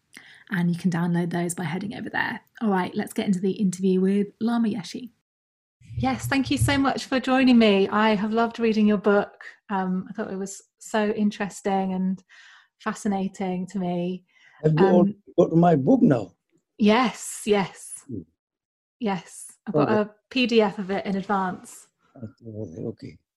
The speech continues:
Speaker 1: Could you tell us a little bit about your story and, um, your story of how you came to become a monk and, and leave Tibet? Could you share a little bit of that with us?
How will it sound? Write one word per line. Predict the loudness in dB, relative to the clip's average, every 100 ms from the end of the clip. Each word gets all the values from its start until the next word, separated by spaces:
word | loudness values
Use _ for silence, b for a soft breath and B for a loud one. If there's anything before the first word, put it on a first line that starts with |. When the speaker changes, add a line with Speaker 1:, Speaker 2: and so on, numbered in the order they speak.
| _ _ _ _ _ B B B B B -4
Speaker 1:
Could | 2
you | 2
tell | 2 2 2
us | 0 -2
a |
little | -2 -2 2
bit | 2 2
about | 2 2 2 2 2 0 -4 -12 -12 -12 -20 _
your | -4 -4
story | -4 -2 0 0 0 0 0 -4 -6 -2
and, | 0 2 2 0 -2 -6 b b b b b -2
um, | 0 2 2 2 0 -2 -4 -10 -20 -20 _
your | -2 -2
story | 2 4 6 4
of | 4
how | 2 2
you | 2 0
came | 2 2 4 4
to | 2 2 4 4 4 2 -2
become | -8 -2 0
a | 2
monk | 2 0 -2 -2 -4
and, | -4 -4
and | -4 -2
leave | -4 -4
Tibet? | -6 -2 0 -2 -4 -18 -20 _ _ _ _
Could | -8 -6
you |
share | -4 -2 -2
a |
little | -2 -4
bit | -8 -8
of | -8
that | -8 -8 -8
with | -10
us? | -10 -10 -16